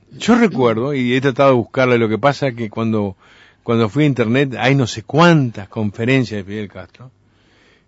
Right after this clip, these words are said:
pero hay una conferencia de Fidel Castro exaltando a la tierra, y hay una alusión clara, clara masónica, a la tierra de, de hombres libres y de buenas costumbres, que a la patria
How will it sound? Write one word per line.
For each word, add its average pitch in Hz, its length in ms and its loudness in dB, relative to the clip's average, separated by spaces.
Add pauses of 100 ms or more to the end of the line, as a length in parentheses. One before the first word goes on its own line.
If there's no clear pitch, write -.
(140)
pero 123 180 0
hay 190 140 4
una 175 140 0
conferencia 127 480 0
de 127 40 -4
Fidel 123 240 -2
Castro 135 300 -4
exaltando 151 800 -2 (760)
a 113 100 -4
la 107 120 -2
tierra, 135 600 -4 (840)
y 107 380 -8
hay 123 160 4
una 131 80 4
alusión 113 340 0
clara, 117 480 0
clara 123 300 0
masónica, 104 640 -2
a 113 100 -8
la 110 140 0
tierra 135 460 0
de, 110 540 -2 (400)
de 113 160 -8
hombres 123 300 -4
libres 127 400 -4
y 107 60 -4
de 107 60 -4
buenas 117 260 -4
costumbres, 113 580 -10 (600)
que 80 160 -16
a 101 80 -6
la 107 160 -2
patria 110 540 2